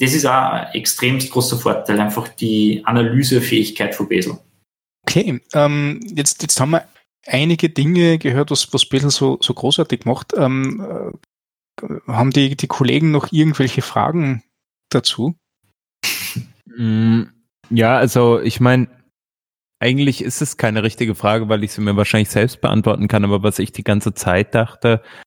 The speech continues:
Speaker 3: äh, ist, oder am, grad am Anfang auch viel gedacht hab, ist so,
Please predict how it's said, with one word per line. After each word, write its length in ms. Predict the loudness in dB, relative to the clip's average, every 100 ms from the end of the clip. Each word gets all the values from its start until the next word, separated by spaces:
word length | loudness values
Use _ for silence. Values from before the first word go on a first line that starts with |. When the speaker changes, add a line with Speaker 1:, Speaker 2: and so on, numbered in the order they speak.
| _ _ -8
Speaker 3:
äh, 240 | -6 -4
ist, 560 | -4 -2 -2 -4 -12 -6
oder 400 | -2 0 -2 -2
am, 160 | -2 0 -2
grad 240 | -2 0
am 140 | 0 2
Anfang 340 | 0 0 0
auch 160 | 0 -2
viel 140 | -2
gedacht 380 | -2 0 -2 0
hab, 160 | -2
ist 120 | -2 0
so, 200 | 0